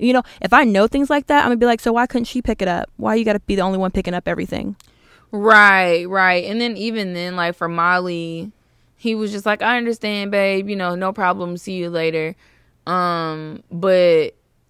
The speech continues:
Speaker 2: I, I know he felt some type of way because he <laughs> didn't trust that they were gonna actually have a date night. So he
Speaker 1: Oh,
Speaker 2: made
Speaker 1: yeah. He
Speaker 2: plans
Speaker 1: said, "I
Speaker 2: with
Speaker 1: plan things with
Speaker 2: friends.
Speaker 1: his boys."
Speaker 2: Yeah.
Speaker 1: And it threw me for
Speaker 2: Um,
Speaker 1: a loop for Molly to be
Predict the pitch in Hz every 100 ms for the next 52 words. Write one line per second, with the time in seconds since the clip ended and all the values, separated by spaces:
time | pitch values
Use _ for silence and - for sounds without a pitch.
0 | _ _ _ - 175 226 - 185 226 202
1 | 220 220 - 170 185 185 165 165 160 156
2 | 170 202 - 165 165 165 190 175 160 170
3 | 208 175 - 214 165 - 170 147 160 165
4 | 170 160 - 160 - 165 165 156 165 160
5 | 196 - 156 185 165 196 415 381 508 440
6 | 247 - 311 285 302 302 285 277 285 247
7 | 302 370 165 - _ _ _ _ _ _
8 | _ _ _ _ _ 214 185 180 262 262
9 | 403 - 233 269 320 - 330 294 233 190
10 | 185 202 269 - - 220 202 190 196 202
11 | 196 196 180 185 180 170 170